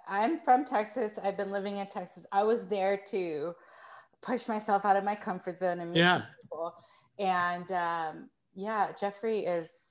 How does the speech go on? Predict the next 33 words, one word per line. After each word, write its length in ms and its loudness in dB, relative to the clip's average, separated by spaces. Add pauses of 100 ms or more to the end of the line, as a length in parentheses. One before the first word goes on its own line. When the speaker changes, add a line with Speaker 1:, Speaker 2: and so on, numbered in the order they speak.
(100)
Speaker 1:
very 640 -6 (1200)
fluid 340 0
and 160 -6
flowery. 800 0
And 480 -4 (180)
I 120 4
was 80 4
Speaker 2:
Uh-huh. 160 4
Speaker 1:
just 120 -2
like, 260 -2 (280)
you 120 -6
know, 80 2
I 340 10
was 180 4
in 80 0
his 220 -4
bubble. 560 6
So 440 0
Speaker 2:
Uh-huh. 160 4
Speaker 1:
I 240 0 (120)
walked 320 6
with 180 0
him 400 2
and 220 -4 (280)
I 100 4
met 260 0
some 100 -2
cool 160 -4
people. 540 2 (440)
Speaker 2:
Yeah. 260 6 (140)
Well, 200 8
I, 320 6
I, 560 10